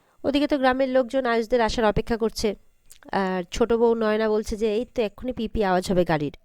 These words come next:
তাদের মুখ দিয়ে তো কোনো কথা বলতেই দিচ্ছে না, তার শাশুড়ি গটগট করে তাকাচ্ছে তাদের দিকে। আর ওদিকে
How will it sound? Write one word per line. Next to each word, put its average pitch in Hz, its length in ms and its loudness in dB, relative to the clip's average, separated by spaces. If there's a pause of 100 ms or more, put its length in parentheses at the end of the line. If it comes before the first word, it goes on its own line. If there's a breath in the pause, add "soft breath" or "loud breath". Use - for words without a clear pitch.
(100)
তাদের 185 260 -2
মুখ 185 160 -4
দিয়ে 190 140 0
তো 190 100 0
কোনো 196 140 0
কথা 196 220 2
বলতেই 208 300 2
দিচ্ছে 214 260 -4
না, 175 80 2
তার 170 140 0
শাশুড়ি 196 340 -2
গটগট 185 320 2
করে 175 160 2
তাকাচ্ছে 160 380 -2
তাদের 143 280 -2
দিকে। - 220 -6 (600 loud breath)
আর 185 140 4
ওদিকে 214 300 2